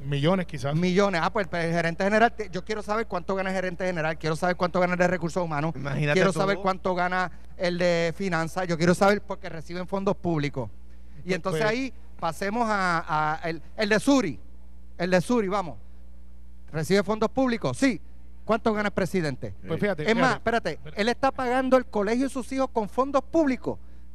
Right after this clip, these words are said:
Speaker 2: ¿Cuánto cuesta el colegio? Yo quiero
Speaker 1: Ay,
Speaker 2: saber
Speaker 1: Alex,
Speaker 2: cuánto
Speaker 1: mira,
Speaker 2: cuesta.
Speaker 1: Alex,
Speaker 2: O sea,
Speaker 1: Alex.
Speaker 2: no
Speaker 1: Sa-,
Speaker 2: seamos,
Speaker 1: sabe,
Speaker 2: por
Speaker 1: sabe que
Speaker 2: Dios.
Speaker 3: Se vuelve absurda,
Speaker 2: Por
Speaker 3: absurda
Speaker 2: Dios,
Speaker 3: la
Speaker 2: es
Speaker 3: discusión.
Speaker 2: absurdo.
Speaker 1: Esto es como la controversia del Normandy, que todo el mundo está contento que la pintaron por fuera, pero nadie se ha metido dentro del Normandy a ver cuánto vale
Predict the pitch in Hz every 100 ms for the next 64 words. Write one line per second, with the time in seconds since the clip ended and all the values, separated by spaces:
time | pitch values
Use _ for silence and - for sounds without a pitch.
0 | - 247 262 254 240 233 - 190 151 127
1 | 156 214 254 175 220 220 220 - 214 208
2 | 190 147 214 175 151 117 - 208 - 240
3 | 190 185 196 202 196 208 156 147 147 147
4 | 214 233 254 - 240 202 208 190 175 160
5 | 208 214 214 220 202 123 - 214 208 180
6 | 131 170 - 214 220 - 214 196 180 175
7 | 165 160 165 202 202 196 233 214 180 151
8 | 139 135 147 170 - 180 175 160 190 185
9 | 180 170 175 160 180 175 196 190 247 233
10 | 185 160 151 156 170 170 175 170 180 180
11 | 185 185 202 233 220 202 175 180 226 -
12 | - - 170 160 196 220 233 220